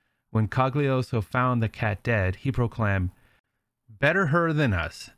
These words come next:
and may every evil accompany her." When his wife asked what she should do with her body,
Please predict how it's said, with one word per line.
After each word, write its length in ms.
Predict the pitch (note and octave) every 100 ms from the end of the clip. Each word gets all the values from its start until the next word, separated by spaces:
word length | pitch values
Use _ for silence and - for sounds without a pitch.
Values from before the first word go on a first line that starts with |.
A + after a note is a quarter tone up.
| -
and 160 | A2+ A2
may 240 | A2+ A2
every 400 | - D#3 D#3 F3
evil 500 | - B2+ A#2 A#2 A#2+
accompany 560 | A#2 - A#2 F#2 F2 F2
her." 340 | F#2+ E2+ - _ _ _ _ _ _ _ _
When 160 | - A#2+
his 240 | B2+ G#2
wife 320 | A#2 D#3 F3
asked 440 | - G#2 F#2 G2+ -
what 140 | B2
she 160 | - D3
should 240 | - C3+
do 220 | A2 A2+
with 180 | A2+ A#2
her 120 | A#2+
body, 440 | G#2+ G2+ E2+ E2+